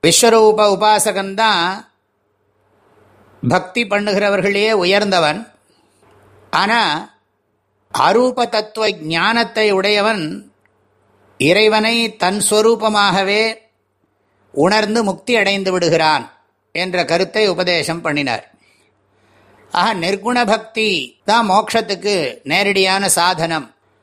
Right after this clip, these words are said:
நிர்குண பக்தி என்பது ஞானயோக சாதனை. ஞானயோக சாதனைங்கிறது வேதாந்த தத்துவங்களை,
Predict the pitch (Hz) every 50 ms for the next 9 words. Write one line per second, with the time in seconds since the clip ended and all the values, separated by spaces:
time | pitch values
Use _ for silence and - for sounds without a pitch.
0 | _ _ _ _ _ _ - 143 175 180 180 208 214 214 196 196 196 196 - 208
1 | 208 214 190 185 185 196 208 240 240 208 180 170 185 208 226 220 214 196 190 180
2 | 180 170 185 170 175 175 151 175 170 185 208 233 233 - _ _ _ _ _ _
3 | _ _ _ _ _ _ _ 143 160 175 202 220 233 220 214 208 208 185 196 -
4 | - 180 185 196 175 185 202 202 214 214 208 196 190 185 190 214 226 214 185 160
5 | 156 160 170 180 185 202 208 208 208 190 190 175 180 175 175 - - 196 190 185
6 | 180 180 175 175 175 180 196 214 233 233 233 - -